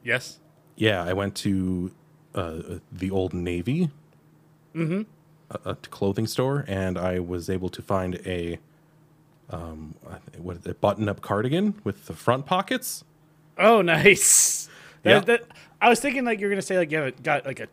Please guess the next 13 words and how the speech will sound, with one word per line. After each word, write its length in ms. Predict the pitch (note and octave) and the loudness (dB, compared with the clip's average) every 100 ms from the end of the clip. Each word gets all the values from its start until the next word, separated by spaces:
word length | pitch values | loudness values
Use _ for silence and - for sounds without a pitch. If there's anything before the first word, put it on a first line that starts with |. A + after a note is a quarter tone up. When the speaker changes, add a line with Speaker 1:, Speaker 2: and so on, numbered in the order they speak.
| - | -16
Speaker 1:
tweed 460 | - D#3+ F#3 F3+ | -10 -4 -4 -4
jacket 420 | B2 C#3 B2 C3 A#2+ | 0 0 0 -2 -12
with 100 | - | -12
shoulder 320 | - G2 F#2 | -12 -12 -12
patches. 560 | F#2+ E2+ - D2+ - - _ - _ | -10 -10 -12 -14 -14 -14 _ -20 _
Speaker 2:
Well, 240 | B2+ C3 B2 G#2 - | -8 -2 0 0 -4
<sighs> 140 | - - | -6 0
we're 120 | C3+ | 2
working 300 | D3+ E3+ A2+ | 4 2 2
up 140 | G2+ - | 0 -4
to 100 | E2+ | -4
that. 320 | E2+ E2 - | -2 -2 -6
I, 200 | - A#2 | -2 -2